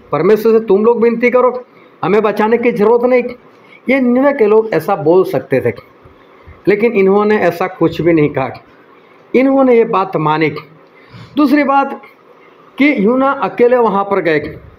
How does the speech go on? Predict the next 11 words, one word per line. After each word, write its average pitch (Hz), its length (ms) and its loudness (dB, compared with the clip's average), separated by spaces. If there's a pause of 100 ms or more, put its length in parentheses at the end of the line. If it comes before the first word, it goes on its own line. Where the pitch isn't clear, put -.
(440)
और 254 120 2
अकेले 277 360 -2
वहाँ 233 280 0
पर 214 200 -2
गए 214 420 0 (400)
और 214 280 0
सारे 226 400 0
तो 226 160 -2
उनके 156 260 0
दुश्मन 220 420 0
हैं। 226 240 -2